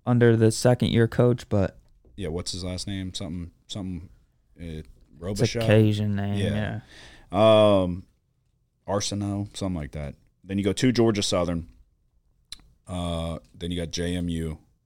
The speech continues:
Speaker 2: at home, App State at home. Those are two gonna be tough games, but I, I don't know who's, who the fuck's the quarterback for App State. Bryce is gone, right?
Speaker 1: Yep.
Speaker 2: I don't even know who it's gonna be. Um, on the road against L S U. Hopefully that's a loss.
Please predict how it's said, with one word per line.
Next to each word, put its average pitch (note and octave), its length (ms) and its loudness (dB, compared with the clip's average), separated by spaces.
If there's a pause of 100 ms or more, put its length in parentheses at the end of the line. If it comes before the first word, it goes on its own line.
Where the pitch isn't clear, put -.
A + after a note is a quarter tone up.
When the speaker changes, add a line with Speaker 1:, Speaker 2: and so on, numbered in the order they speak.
Speaker 2:
at D2+ 140 -10
home, E2+ 420 -4 (680)
App E2 220 -8
State F#2 300 -4
at D2+ 120 -6
home. D2+ 380 -10 (520)
Those D#2 220 -10
are D2+ 40 -10
two F2 200 -8
gonna D#2 140 -8
be D2+ 100 -8
tough D#2 260 -10
games, D2 300 -10
but - 300 -10
I, D#2 260 -8
I - 40 -8
don't D2 160 -8
know C#2 260 -12 (100)
who's, F2+ 260 -10
who F2+ 140 -12
the D#2+ 60 -12
fuck's D#2+ 240 -12
the - 40 -18
quarterback D2 340 -10
for D#2 100 -10
App C#2 140 -12
State. E2 260 -12 (580)
Bryce E2+ 280 -6
is C#2 80 -12
gone, E2+ 300 -6
right? D#2+ 180 -8 (840)
Speaker 1:
Yep. G#2+ 260 -2 (720)
Speaker 2:
I D#2+ 60 -10
don't D#2+ 100 -6
even D#2 120 -6
know D2+ 80 -6
who D2+ 60 -6
it's C#2+ 100 -8
gonna D#2 120 -8
be. C#2+ 240 -8
Um, D2+ 420 -6 (920)
on F#2 120 -4
the B2+ 60 0
road C3 120 2
against B2+ 240 0
L B2 120 4
S C3 140 0
U. E2+ 240 -4 (480)
Hopefully F#2 340 -6
that's F2 200 -4
a G2 40 -4
loss. - 420 -8